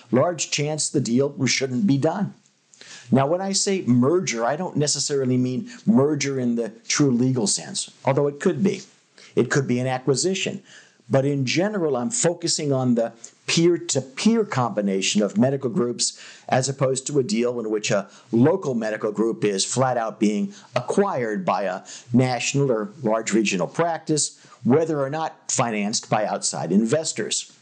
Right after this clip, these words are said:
And by one plus one equaling three,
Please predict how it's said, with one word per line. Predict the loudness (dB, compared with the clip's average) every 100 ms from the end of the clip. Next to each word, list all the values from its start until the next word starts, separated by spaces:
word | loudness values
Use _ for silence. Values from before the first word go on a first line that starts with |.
| _ _ _ -20 -4
And | 0 2
by | 2 -2
one | 0 -2 -2 -4
plus | -4 -2
one | -4 -4
equaling | -4 0 0 0 -2
three, | -2 0 2 2 0 -2